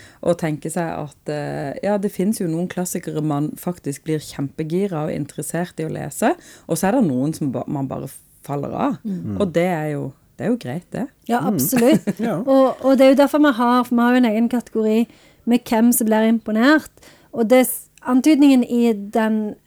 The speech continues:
Speaker 2: det avsnittet er jo at det er ikke alle bøker som er for alle.
Speaker 3: Mm.
Speaker 2: Så, og det er helt greit. Og, og så ville vi jo også avmystifisere litt dette her klassikerbegrepet, for det er jo mange som synes at det høres veldig utilgjengelig og skummelt ut.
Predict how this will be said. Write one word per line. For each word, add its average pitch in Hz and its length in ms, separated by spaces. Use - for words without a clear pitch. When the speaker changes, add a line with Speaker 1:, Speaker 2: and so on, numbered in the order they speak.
Speaker 2:
det 240 140
avsnittet 226 480
er 226 140
jo 247 100
at 226 160
det 220 240
er 214 160
ikke 226 240
alle 202 160
bøker 190 400
som 180 120
er 170 180
for - 320
alle. 202 340
Speaker 3:
Mm. 90 200
Speaker 2:
Så, 240 220
og 240 120
det 254 120
er 240 240
helt 196 220
greit. 196 540
Og, 254 180
og 269 80
så 311 140
ville 214 200
vi 277 140
jo 254 80
også 233 320
avmystifisere 226 800
litt 196 220
dette 190 180
her 185 100
klassikerbegrepet, 208 1000
for 196 120
det 175 60
er 190 120
jo 226 300
mange 185 240
som 196 120
synes 190 300
at 180 140
det 175 140
høres - 260
veldig - 400
utilgjengelig 190 540
og - 100
skummelt 208 460
ut. - 320